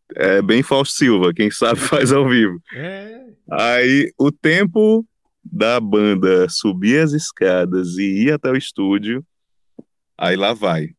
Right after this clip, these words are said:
Speaker 1: Colocar o nome, é, da banda, tentar ver alguma forma, alguma história pra criar rápido,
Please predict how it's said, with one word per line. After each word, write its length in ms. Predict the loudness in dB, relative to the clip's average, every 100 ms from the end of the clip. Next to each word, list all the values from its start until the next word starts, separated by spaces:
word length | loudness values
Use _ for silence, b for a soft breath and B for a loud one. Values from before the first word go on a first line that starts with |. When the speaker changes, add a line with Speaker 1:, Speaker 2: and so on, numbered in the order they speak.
| _ _
Speaker 1:
Colocar 840 | -4 0 -2 -2 -4 -2 -2 -2 -2
o 120 | -4
nome, 960 | -4 -2 0 2 2 2 2 0 -2 -4 _ -20 B B -2
é, 320 | 0 2 2
da 180 | 0 -2
banda, 560 | -2 0 0 0 -2
tentar 360 | -2 -4 -2 -4
ver 160 | 0 0
alguma 380 | 0 0 0 -2
forma, 460 | -2 0 2 2 0
alguma 260 | 0 -2
história 640 | -4 -6 -2 2 2 0
pra 200 | 0 -2
criar 560 | -2 -2 0 2 0 -2
rápido, 800 | -4 -2 -2 -2 -2 -4 -2 -4